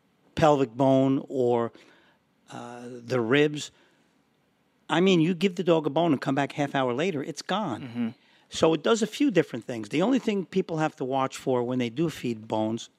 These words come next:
Speaker 1: is they have to make sure the dog gets adequate water, because when all that bone gets into the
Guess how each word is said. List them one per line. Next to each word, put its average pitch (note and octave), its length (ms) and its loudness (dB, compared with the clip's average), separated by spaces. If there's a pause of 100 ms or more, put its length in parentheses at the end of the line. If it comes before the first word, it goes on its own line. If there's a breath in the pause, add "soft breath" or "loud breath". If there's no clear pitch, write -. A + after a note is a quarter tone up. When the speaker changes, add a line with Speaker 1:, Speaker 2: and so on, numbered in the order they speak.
Speaker 1:
is C3+ 160 -4
they C3+ 100 0
have D3+ 220 -4
to C3 100 -10 (220)
make F3+ 260 -2
sure F3+ 240 0
the C3+ 100 -2
dog C3 260 0
gets C3+ 180 -4
adequate B2+ 400 -4
water, D3 360 0 (440 loud breath)
because D3 320 0
when C3+ 100 0
all E3 140 2
that F#3 260 0
bone D#3 340 4
gets D3 280 -6
into D3 220 -4
the A#2+ 200 -8